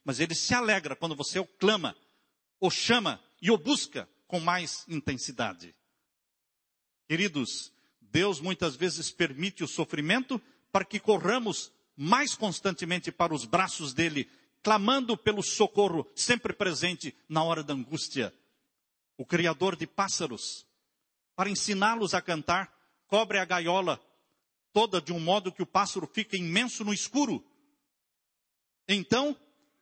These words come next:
ele assobia ou toca a melodia que deseja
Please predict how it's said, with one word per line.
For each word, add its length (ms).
ele 160
assobia 800
ou 160
toca 400
a 40
melodia 640
que 160
deseja 520